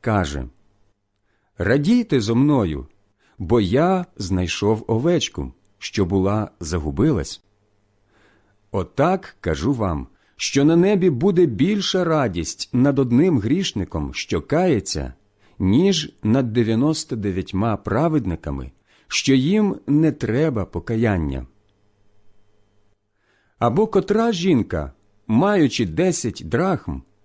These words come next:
і як одну загубила, не засвітить світла і не замітатиме своєї хати, і не шукатиме її старанно, поки не знайде. А знайшовши,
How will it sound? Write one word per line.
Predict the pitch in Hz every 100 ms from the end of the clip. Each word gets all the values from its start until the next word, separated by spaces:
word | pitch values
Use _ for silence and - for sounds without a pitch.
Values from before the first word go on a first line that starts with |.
| _
і | 117 131
як | 160 - 170
одну | 160 180 202
загубила, | 113 123 110 120 214 170 85 76 _ _ _
не | 107 143
засвітить | 170 190 196 226 185 127
світла | - 135 220 180 95 76 - _ -
і | 170
не | 214
замітатиме | 175 196 202 202 185 - 98 95
своєї | - 98 131 151 101
хати, | - 170 151 - 67 - _ _
і | - 120
не | 151
шукатиме | 151 165 165 214 214 196 196
її | 185 175 165 180 -
старанно, | - - 156 156 165 151 92 71 - _ _ _ _ _ _ _
поки | 143 190 196 180 165 - -
не | 127 151
знайде. | 113 131 160 123 80 67 _ _ _ _ _ _ _ _ -
А | 127
знайшовши, | 113 117 104 - 180 202 - 85